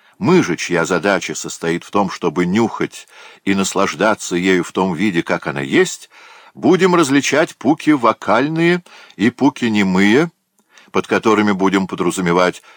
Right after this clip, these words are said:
бесшумное испускание кишечных газов. Вокальные пуки можно с полным основанием называть петардами, не только по созвучию со словом "пукать", но также и по сходству производимых при этом звуков,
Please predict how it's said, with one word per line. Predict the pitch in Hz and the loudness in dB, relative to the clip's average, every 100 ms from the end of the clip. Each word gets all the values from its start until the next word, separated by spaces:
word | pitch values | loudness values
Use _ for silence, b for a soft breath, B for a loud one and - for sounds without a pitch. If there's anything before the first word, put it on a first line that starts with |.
| b | b
бесшумное | 82 90 - - 117 170 165 165 | -2 -2 -2 0 0 2 0 0
испускание | 156 135 - 110 - 95 104 120 117 113 | 0 -6 -8 -12 -6 -2 -2 -2 -6 -6
кишечных | - - - 85 - 78 78 71 | -8 -6 -4 -6 -8 -10 -12 -10
газов. | 65 - - - _ _ _ _ b b b b b | -10 -10 -20 -20 _ _ _ _ b b b b b
Вокальные | - 208 202 196 180 165 | -6 0 2 4 4 2
пуки | 180 185 165 | 2 2 2
можно | 156 143 147 | 0 -2 -6
с | - | -4
полным | 135 156 139 120 | 0 2 2 -4
основанием | 113 104 101 120 107 95 | -4 -2 0 0 -2 -2
называть | 85 85 98 - b b b | -2 0 -2 -2 b b b
петардами, | - 107 - 117 98 71 67 - _ _ _ _ - | -2 0 2 0 0 -6 -8 -16 _ _ _ _ -6
не | 104 | -2
только | 196 185 107 | 2 2 0
по | - | -4
созвучию | 90 92 80 85 90 - 82 | -2 -2 -2 -2 -2 -4 -4
со | 90 | -4
словом | - 92 85 85 85 | -4 0 2 0 -2
"пукать", | 92 - 82 - B B B _ | -4 -4 -6 -12 B B B _
но | 180 | -2
также | 175 165 139 143 131 | 2 0 2 0 2
и | |
по | - | 0
сходству | - - 120 - - 107 | -4 0 0 0 -4 -4
производимых | 90 92 82 78 85 107 107 - | -2 -2 -2 -2 -2 -2 -4 -4
при | 90 | -2
этом | 92 95 92 | -2 -2 -2
звуков, | 131 135 - 76 | 2 0 0 -16